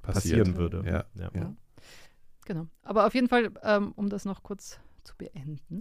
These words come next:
Speaker 1: Ja.
Speaker 3: meinen Teil, wir reden
Speaker 1: Ja.
Speaker 3: noch weiter, keine
Speaker 1: Ja.
Speaker 3: Angst. Ähm, es, es wird auch an einem Impfstoff für Menschen gearbeitet, da gibt's schon eine Phase eins, also das, also der befindet sich in der Phase eins schon.
Speaker 1: Mhm.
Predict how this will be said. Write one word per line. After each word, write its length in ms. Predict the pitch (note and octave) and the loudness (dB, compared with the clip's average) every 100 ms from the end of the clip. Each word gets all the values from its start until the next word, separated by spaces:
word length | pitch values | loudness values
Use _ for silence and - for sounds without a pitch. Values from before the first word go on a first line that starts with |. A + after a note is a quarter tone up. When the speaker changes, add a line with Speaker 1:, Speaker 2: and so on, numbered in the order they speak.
| - A2 | -2 2
Speaker 1:
Ja. 220 | F2 E2+ - - | 2 0 -8 -10
Speaker 3:
meinen 300 | D#3+ - - | -8 -8 -10
Teil, 260 | - - - - | -12 -14 -16 -16
wir 120 | - | -6
reden 100 | D3+ | -2
Speaker 1:
Ja. 60 | F3+ | -2
Speaker 3:
noch 80 | - | -4
weiter, 280 | - - A#3+ - | -12 -14 -14 -2
keine 160 | G#2 | -2
Speaker 1:
Ja. 40 | - | -2
Speaker 3:
Angst. 220 | A3 - - - - G#2 - - | -8 -14 -18 -12 -6 -4 -6 2
Ähm, 280 | A3 G#3 G3+ | 8 10 8
es, 180 | - F#3 - | 4 -2 -2
es 200 | A3 - | 0 6
wird 180 | A#3 - | 6 8
auch 220 | G3+ - | 8 6
an 240 | - F#3+ | 2 2
einem 120 | F#3 F3 | 2 2
Impfstoff 340 | G#3 - G3+ | 0 0 -2
für 100 | F#3 | 0
Menschen 360 | E3 G3+ - B3 | 0 0 0 0
gearbeitet, 640 | A3 G3+ G#3 A#3+ A#3+ G3 | 2 2 2 2 0 0
da 60 | |
gibt's 200 | F#3+ F#3+ | -2 -4
schon 120 | - F#3 | -4 -2
eine 340 | F3+ F3 E3 | 0 -2 -4
Phase 540 | - E3+ E3+ F3 D#3+ | -2 0 0 -2 -4
eins, 600 | - E3 G3+ C#4+ - - - | -4 -4 -4 -4 -8 -14 -10
also 420 | F#3 E3 E3+ E3 - | -6 -4 -6 -8 -14
das, 300 | F#3 - - - - F3 F3+ - | -14 -14 -16 -18 -16 -12 -12 -12
also 180 | E3 E3 | -10 -10
der 100 | F3 | -10
befindet 300 | C#3+ F#3 D#3+ | -10 -10 -10
sich 100 | E3+ | -10
in 60 | |
der 60 | E3+ | -10
Phase 260 | F3+ E3+ - | -10 -10 -10
eins 200 | G3+ - | -10 -10
schon. 140 | A3 - - | -12 -12 -6
Speaker 1:
Mhm. 240 | F#2+ A2 | -4 -4